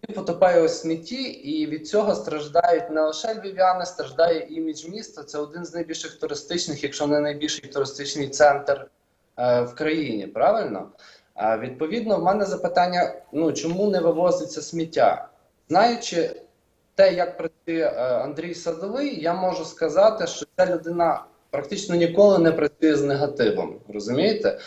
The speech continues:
Тобто він не піариться на цьому. Якби в нього була можливість вивезти це сміття,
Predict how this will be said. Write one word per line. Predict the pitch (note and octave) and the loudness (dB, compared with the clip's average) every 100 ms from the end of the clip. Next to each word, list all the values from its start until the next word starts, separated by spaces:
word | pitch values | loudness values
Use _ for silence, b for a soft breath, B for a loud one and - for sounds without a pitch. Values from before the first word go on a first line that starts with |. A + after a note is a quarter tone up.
| B B | B B
Тобто | - - - D3 | -4 0 2 2
він | E3 G3 E3+ E3 | 2 4 6 8
не | F3+ | 6
піариться | F3 E3+ F3 D#3+ B2 - | 6 8 8 8 4 -4
на | B2 _ _ C#3 | -14 _ _ -2
цьому. | A2+ G#2 G#2 | -2 -2 -6
Якби | C#3 D3 | -8 -8
в | E3 E3+ | -8 2
нього | F#3+ E3+ | 4 4
була | C3 D#3 D#3+ | 2 4 6
можливість | D3+ C#3+ D#3+ D3+ C3 B2 | 4 0 -2 -4 -6 -4
вивезти | A3 D4 - - | -2 -2 -6 -16
це | D#3+ C#3 | -16 -14
сміття, | C#3+ C#3+ - C3 G2+ - | -10 -10 0 4 4 2